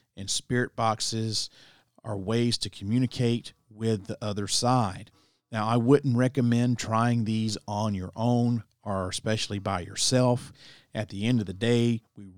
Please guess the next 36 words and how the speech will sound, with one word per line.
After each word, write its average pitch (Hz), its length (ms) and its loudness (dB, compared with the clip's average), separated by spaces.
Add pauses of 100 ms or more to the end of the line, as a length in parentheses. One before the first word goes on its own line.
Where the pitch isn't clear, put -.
really 165 340 8
don't 147 220 2
know 127 120 4
what 113 220 0
we're 104 140 -6
dealing 98 360 -2
with 92 200 -4
as 92 100 -4
far 90 300 -4
as - 80 -8
hauntings 98 440 -4
go. 95 300 -10 (540)
And 110 340 0 (320)
doing 160 260 6
these 147 200 2
things 127 240 0
by 113 200 -2
yourself, 107 380 -2
especially 113 460 -2
when 98 180 -4
you 85 140 -10
don't 117 360 0
know 110 220 0
what 104 300 -2
you're 95 240 -10
doing, 117 360 2 (300)
is 101 160 -6
bad. 90 920 -6 (680)
Don't 104 460 -2
do 95 160 -6
it. - 180 -16 (1300)
Another 135 300 -2
thing 95 340 -6
you 85 100 -10
shouldn't 95 420 -10
do 87 360 -10